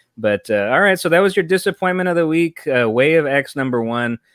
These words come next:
For me, my disappointment of the week, man, and I hope I do not get, hope I don't get crapped on here, because obviously I love this book, and it's why it's my disappointment of the week. And I, and it's,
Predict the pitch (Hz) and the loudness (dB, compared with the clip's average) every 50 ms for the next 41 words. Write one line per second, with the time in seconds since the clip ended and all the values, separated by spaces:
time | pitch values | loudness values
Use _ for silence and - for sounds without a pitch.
0 | _ _ _ _ _ - 131 123 120 120 139 170 196 202 190 170 156 143 127 117 | _ _ _ _ _ -2 -2 0 0 0 0 0 0 0 0 0 -2 -4 -6 -8
1 | _ _ - 117 123 139 160 165 147 143 165 170 - - 185 160 - 180 175 170 | _ _ -8 -4 -2 -2 -2 -4 -4 -4 -4 -4 -4 -4 -6 -6 -4 -4 -4 -4
2 | 175 175 165 165 160 160 147 147 143 131 110 120 120 117 117 117 113 113 110 _ | -2 -4 -2 0 0 0 0 0 -2 -2 -2 -4 -4 -4 -2 -2 -4 -4 -8 _
3 | _ - 113 110 110 110 113 123 139 147 143 143 131 127 131 131 127 131 131 135 | _ -14 -8 -4 -2 -2 -2 -2 -2 -2 0 -2 -2 -2 -2 -2 0 0 0 -2
4 | 127 123 135 135 131 127 123 123 - - - _ _ _ _ _ _ _ _ _ | -2 -2 0 2 2 2 0 -2 -6 -20 -20 _ _ _ _ _ _ _ _ _
5 | _ _ _ _ _ _ _ _ - 190 185 214 208 208 208 196 196 190 143 - | _ _ _ _ _ _ _ _ 0 0 2 2 2 2 2 2 0 0 0 0
6 | - 170 151 147 143 - 143 127 120 120 123 117 117 110 120 120 110 - 123 117 | 0 0 0 0 -2 -2 -2 -2 0 0 -2 -2 -2 -2 -4 -4 -2 0 0 0
7 | 113 107 - - _ _ - - _ _ _ _ _ _ _ _ - - _ _ | 0 -2 -8 -14 _ _ -20 -20 _ _ _ _ _ _ _ _ -20 -20 _ _
8 | - 117 123 143 156 151 165 165 160 - - 160 151 143 - - - 117 131 135 | -6 -2 0 0 0 0 0 -2 -2 -2 -4 -4 -4 -4 -4 -4 -4 -2 0 0
9 | 127 127 123 120 123 127 120 117 123 117 107 110 104 110 107 101 98 - - - | 0 0 0 0 0 0 0 -2 -4 -6 -6 -6 -6 -4 -4 -4 -4 -6 -12 -20
10 | - - _ - 120 117 127 139 131 - 131 120 123 127 135 147 151 156 151 139 | -20 -20 _ -10 -6 -4 -4 -4 -4 -6 -4 -2 0 0 2 2 2 0 0 -2
11 | 131 - - 139 127 120 120 127 120 - 135 120 - 135 123 123 123 120 117 113 | -2 -2 -2 -2 -2 0 0 -2 -2 -4 -6 -6 -4 -2 -2 -2 -2 -2 -2 -2
12 | 107 110 104 104 107 104 98 - - - - _ _ _ - 117 113 113 110 110 | -2 -4 -4 -4 -6 -8 -10 -12 -18 -20 -20 _ _ _ -10 -8 -6 -6 -6 -6
13 | 104 85 120 117 117 113 110 - - - - - - | -8 -6 -4 -4 -2 -4 -4 -6 -10 -12 -14 -16 -20